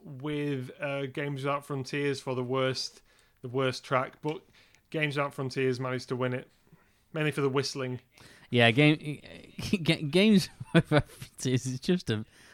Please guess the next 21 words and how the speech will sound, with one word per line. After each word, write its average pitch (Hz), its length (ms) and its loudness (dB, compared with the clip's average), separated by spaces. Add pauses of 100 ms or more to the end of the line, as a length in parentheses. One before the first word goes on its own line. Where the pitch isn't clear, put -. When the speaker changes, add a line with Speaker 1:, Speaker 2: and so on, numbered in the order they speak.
(160)
Speaker 2:
it's 135 140 -10
just 240 200 2 (160)
bad 87 600 -4
Speaker 1:
But - 100 -4
Speaker 2:
music, 127 480 4
Speaker 1:
objectively, 110 420 2
Speaker 2:
really, - 100 2
isn't 143 140 0
Speaker 1:
that 123 120 2
Speaker 2:
it? - 40 0
Speaker 1:
was 160 120 -6
the 170 100 -4
highest 165 380 -6
rated, 170 300 -2
so 139 420 -6 (120)
I, 151 160 -6 (100)
I 160 40 -6
don't 196 240 -4
know 170 120 -2
what 160 260 -4 (200)
s-, - 220 -20